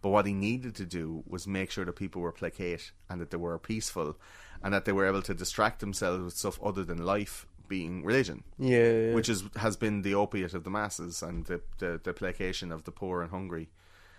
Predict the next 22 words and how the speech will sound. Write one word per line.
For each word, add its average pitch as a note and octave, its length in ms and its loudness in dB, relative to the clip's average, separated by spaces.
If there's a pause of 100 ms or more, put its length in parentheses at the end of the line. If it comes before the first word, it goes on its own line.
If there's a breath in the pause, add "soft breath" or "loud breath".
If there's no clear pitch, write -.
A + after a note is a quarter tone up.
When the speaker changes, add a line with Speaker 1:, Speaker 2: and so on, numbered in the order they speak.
(160 soft breath)
Speaker 1:
where F#2+ 140 0
they're F2+ 160 2
like, F2 220 0
"Well, F#2 120 2
I'm G#2 140 2
hungry B2+ 480 2 (280)
and F2+ 120 -8
I'm F#2+ 100 -4
poor A#2 420 2 (220)
and F#2+ 80 -10
I'm F#2+ 80 -4
dying, G#2+ 420 2 (720)
but E2+ 100 -8
at F#2 60 -2
least G#2 200 0
I'm G#2+ 100 -2
going G2+ 200 -2
to F#2+ 60 -8
heaven, F2+ 240 -4
lads." D#2+ 280 -4
Speaker 2:
<laughs> - 0 -
Speaker 1:
Hey. F#2+ 720 2